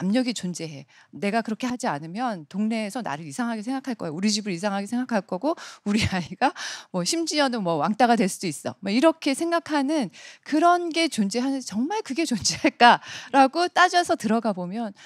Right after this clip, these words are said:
사실은 아닐 수도 있다는 거예요. 대부분의 사람들이 사는 곳은 저는 꼭 그렇지는 않다고 생각하거든요. 그런데 사람들이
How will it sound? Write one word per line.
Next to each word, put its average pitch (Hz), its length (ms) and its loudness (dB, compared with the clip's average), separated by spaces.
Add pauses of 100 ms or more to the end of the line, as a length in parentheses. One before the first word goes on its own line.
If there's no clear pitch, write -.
(120)
사실은 403 400 -4
아닐 165 180 -4
수도 - 220 -8
있다는 190 260 -6
거예요. 156 120 -10
대부분의 320 580 0
사람들이 320 400 -2
사는 320 260 -2
곳은 254 240 -6 (300)
저는 262 240 -2
꼭 - 160 -12
그렇지는 247 440 -6
않다고 151 300 -10
생각하거든요. 214 760 -10 (360)
그런데 262 320 -4
사람들이 311 640 0